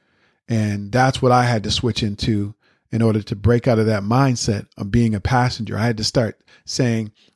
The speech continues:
regardless of where I am, regardless of the things that I don't have or the things that I lack,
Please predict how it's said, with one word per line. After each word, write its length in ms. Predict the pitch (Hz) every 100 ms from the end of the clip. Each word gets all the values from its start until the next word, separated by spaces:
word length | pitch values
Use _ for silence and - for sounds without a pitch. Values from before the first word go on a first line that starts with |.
| _
regardless 560 | 117 104 127 143 143 139
of 160 | 131
where 260 | 113 117 131
I 160 | 127 127
am, 400 | 123 120 117 123 _ _ _ -
regardless 520 | 113 120 127 135 -
of 260 | 135 113 - _ _ _
the 120 | 117
things 380 | - 143 135 120
that 120 | 127
I 160 | 117 110
don't 380 | 107 123 131 113
have 340 | 123 123 120
or 60 | 113
the 120 | 107
things 300 | - 135 117
that 140 | 127
I 120 | 107
lack, 580 | 104 113 147 120 104 -